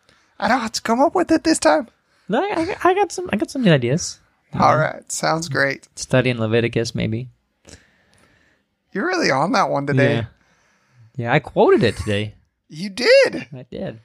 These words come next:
Speaker 2: yeah. It always feels good. Always
Speaker 1: You
Speaker 2: feels
Speaker 1: know,
Speaker 2: good.
Speaker 1: there's some days where I'm up there in the crow's nest and we'll get off this rabbit trail. And, like, there's sometimes where you're going through your reference notes, it's like, I don't think you actually touched on that one.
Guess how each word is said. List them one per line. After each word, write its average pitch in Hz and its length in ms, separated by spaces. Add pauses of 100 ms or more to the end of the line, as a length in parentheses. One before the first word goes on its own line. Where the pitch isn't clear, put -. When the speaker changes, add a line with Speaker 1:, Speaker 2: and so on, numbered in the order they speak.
Speaker 2:
yeah. 139 220 (640)
It - 40
always 415 160
feels 330 240
good. 113 380 (520)
Always 147 140
Speaker 1:
You 196 60
Speaker 2:
feels 269 120
Speaker 1:
know, 440 60
Speaker 2:
good. 381 80
Speaker 1:
there's 349 140
some 233 180
days 240 260
where 196 120
I'm 170 100
up 175 180
there 185 200
in 170 100
the 147 80
crow's 160 320
nest 170 240
and 139 220 (240)
we'll 151 240 (120)
get 156 140
off 156 180
this 151 200
rabbit 147 280
trail. 156 200 (760)
And, 190 100
like, 196 160 (180)
there's 170 160
sometimes 226 480
where 160 340 (840)
you're 156 140
going 175 220
through 175 160
your 160 160
reference 156 380
notes, 170 200
it's 175 140
like, 151 240 (1300)
I 175 80
don't 302 120
think 320 120
you 269 60
actually 214 240
touched 185 260
on 165 120
that 135 140
one. 117 140